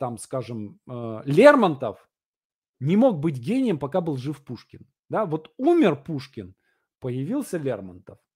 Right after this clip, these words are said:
Умер Лермонтов, э, появился и развился Гоголь. Э, умер Гоголь, появился и развился Лев Толстой. Да, то есть они так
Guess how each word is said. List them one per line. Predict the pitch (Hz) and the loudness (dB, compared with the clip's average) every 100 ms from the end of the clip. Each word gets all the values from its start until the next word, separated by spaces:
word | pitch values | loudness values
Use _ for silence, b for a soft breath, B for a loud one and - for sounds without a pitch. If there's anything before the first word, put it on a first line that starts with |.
| _ | _
Умер | 202 302 302 214 | 2 6 6 6
Лермонтов, | 170 156 123 107 95 - - _ _ _ _ _ - | 4 2 0 -2 -12 -18 -20 _ _ _ _ _ -10
э, | 131 127 123 120 117 113 110 - | -6 -6 -6 -8 -8 -8 -10 -8
появился | 147 151 143 247 240 185 | -6 -4 -4 -2 -2 -2
и | 147 | -2
развился | 139 127 127 185 185 | -2 -6 -4 -6 -6
Гоголь. | 151 127 117 92 95 - _ _ _ _ | -8 -4 -6 -6 -14 -16 _ _ _ _
Э, | 131 127 127 127 | -2 2 2 0
умер | 202 214 165 135 | 0 2 4 2
Гоголь, | 131 175 269 208 139 110 _ _ _ | 2 4 4 4 0 -4 _ _ _
появился | - 139 135 185 208 156 | -6 -4 -2 -2 -2 -4
и | |
развился | 135 127 120 160 - | -4 -4 -6 -6 -6
Лев | 127 127 - | -8 -8 -8
Толстой. | 117 113 - 101 - _ _ | -14 -14 -16 -18 -18 _ _
Да, | 165 | -4
то | 180 | -2
есть | 127 120 | -6 -4
они | 135 208 | 0 2
так | 175 131 - | 2 -2 -4